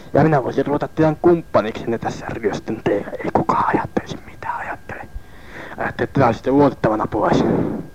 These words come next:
Nämä lupaukset ovat tyhjiä. Mutta okei. Jos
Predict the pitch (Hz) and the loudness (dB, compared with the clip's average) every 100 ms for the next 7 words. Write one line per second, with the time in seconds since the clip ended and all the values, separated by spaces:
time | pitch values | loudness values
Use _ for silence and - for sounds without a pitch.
0 | - 95 101 117 123 117 113 127 120 117 | -2 2 4 4 6 6 4 4 4 2
1 | - - - - 190 180 - - 101 101 | 0 -20 -20 0 4 4 2 -2 -2 0
2 | 101 92 - - - - - - - - | 0 -2 -8 -16 -18 -20 -20 -20 -20 -20
3 | - - - - - - - - 139 - | -20 -18 -18 -18 -18 -18 -16 -2 -2 2
4 | - - 139 - - - - - - - | 0 4 0 2 0 0 0 0 2 0
5 | - - - - - - - - - - | -6 -18 -18 -16 -14 -16 -16 -20 -20 -20
6 | - - - - - 117 147 175 - | -20 -20 -20 -18 -4 4 6 6 2